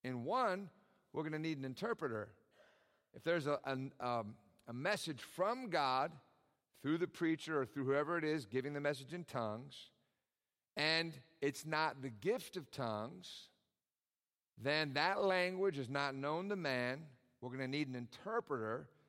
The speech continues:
to make that clear to whoever it is listening. Amen? Amen.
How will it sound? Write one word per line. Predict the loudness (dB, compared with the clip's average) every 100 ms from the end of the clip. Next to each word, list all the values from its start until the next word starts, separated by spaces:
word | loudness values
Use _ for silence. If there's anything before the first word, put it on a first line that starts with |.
| _
to | -8
make | 0 0 -2 0
that | 4 4 4 -2 -20 _ _
clear | -8 0 2 2 0 -4 -12 _ _ _ -6
to |
whoever | 0 4 4 4
it | 4
is | 2 0
listening. | -2 -4 -4 -4 -6 -10 -20 _ _ -6
Amen? | -2 0 -2 -8 -20 _ _ _ _ _ _ _ _ _ _ _ -10
Amen. | -6 -4 -6